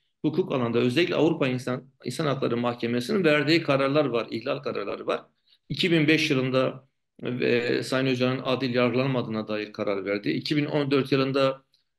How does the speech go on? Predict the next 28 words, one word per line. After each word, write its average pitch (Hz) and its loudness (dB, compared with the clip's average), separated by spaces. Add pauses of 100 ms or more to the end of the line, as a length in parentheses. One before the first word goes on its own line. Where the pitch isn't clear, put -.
İmralı'daki 135 4
uygulamaların 127 0
üçüncü 131 -4
madde 123 0
yani 123 0
işkence 123 -2
yasağına 120 -2
karşı 120 -4
olduğunu 110 -4
ifade 101 -6
etti. 98 -6
Yine 135 0 (320)
ağırlaşmış 127 2
müebbet 123 2
hapsinin 123 -4
işkence 117 -2
yasağının 117 -2
ihlali 113 -2
olduğunu 104 -4 (240)
söyledi 120 0
ve 135 0
umut 131 0
hakkı 117 0
gereği 120 0
yirmi 120 -2
beş 127 -2
yıl, 110 -4 (380)
e, - -6